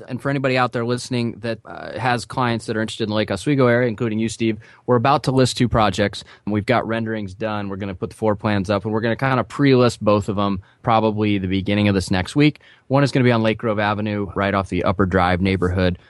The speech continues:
very desirable part of town. We're gonna list that one up. It's gonna be a four-bedroom, two and a half bath, somewhere between a million and a million two.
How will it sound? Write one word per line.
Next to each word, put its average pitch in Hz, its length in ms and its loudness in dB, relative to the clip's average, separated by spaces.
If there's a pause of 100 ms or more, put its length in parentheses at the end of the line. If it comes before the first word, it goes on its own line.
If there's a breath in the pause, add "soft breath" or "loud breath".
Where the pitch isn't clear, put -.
(140 soft breath)
very 117 220 2
desirable 98 480 -2
part 95 220 -2
of 82 60 -6
town. 90 320 -2 (280 soft breath)
We're 120 100 4
gonna 127 140 4
list 143 180 2
that 117 180 2
one 117 120 2
up. 110 160 -2
It's - 100 -14
gonna 113 140 0
be 107 80 2
a - 20 2
four-bedroom, 120 540 0
two - 100 -2
and 123 80 2
a 113 40 2
half 110 200 -2
bath, 107 320 -2 (680)
somewhere 147 280 2
between 131 280 2
a 113 40 4
million 113 320 4
and - 20 0
a - 20 0
million 104 320 0
two. 95 360 2